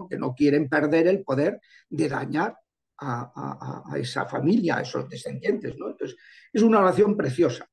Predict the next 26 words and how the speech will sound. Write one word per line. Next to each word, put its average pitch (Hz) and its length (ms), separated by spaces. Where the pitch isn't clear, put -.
preciosa. 139 440
Y, 151 580
y 131 340
eso, - 180
y 175 60
da 208 180
pena, 240 240
¿no? 214 240
Que 180 60
ahora 180 200
esté 185 240
de 185 140
moda 196 320
en 180 100
algunos 147 400
ambientes 165 640
eclesiásticos, 190 960
pues - 180
el 147 80
decir 139 340
que - 60
eso 202 160
no 175 80
es - 80
católico, - 520
¿no? - 200